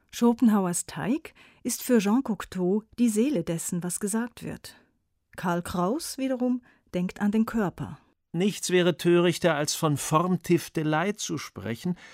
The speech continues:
Speaker 2: wo Form nicht das Kleid des Gedankens ist, sondern sein Fleisch. Diese Jagd nach den letzten Ausdrucksmöglichkeiten führt bis ins Eingeweide der Sprache.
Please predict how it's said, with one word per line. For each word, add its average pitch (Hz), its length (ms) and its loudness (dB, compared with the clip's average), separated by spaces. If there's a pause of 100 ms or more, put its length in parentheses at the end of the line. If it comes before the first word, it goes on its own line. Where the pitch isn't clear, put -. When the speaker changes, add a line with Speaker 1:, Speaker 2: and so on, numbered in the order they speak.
(120)
Speaker 2:
wo 143 260 2
Form 160 640 0
nicht 160 220 -2
das - 240 -8
Kleid 143 400 0
des - 200 -6
Gedankens 107 720 -6
ist, - 300 -8 (260)
sondern 139 360 2
sein 117 220 0
Fleisch. - 540 -8 (1080)
Diese 120 180 -2
Jagd 143 440 0
nach 127 180 -2
den 117 140 -2
letzten 131 380 -2
Ausdrucksmöglichkeiten 101 1200 -6
führt 127 320 -2
bis 131 180 -2
ins 117 220 -2 (120)
Eingeweide 98 880 0
der 87 160 -6
Sprache. - 600 -14